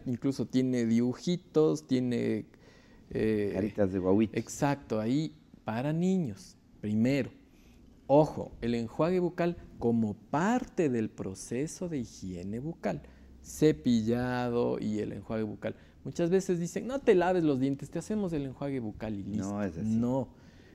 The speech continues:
Speaker 1: no reemplaza al cepillado. Si no tiene enjuague bucal,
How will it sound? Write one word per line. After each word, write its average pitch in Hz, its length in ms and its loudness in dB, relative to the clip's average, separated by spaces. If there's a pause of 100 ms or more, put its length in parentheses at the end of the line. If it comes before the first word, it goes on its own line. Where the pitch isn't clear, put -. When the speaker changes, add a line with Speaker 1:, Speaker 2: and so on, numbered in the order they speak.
Speaker 1:
no 175 480 4
reemplaza 220 840 0 (300)
al 113 180 -2
cepillado. - 560 -10 (240)
Si 175 220 2
no 254 260 6
tiene 269 360 0
enjuague 240 360 2
bucal, 294 460 0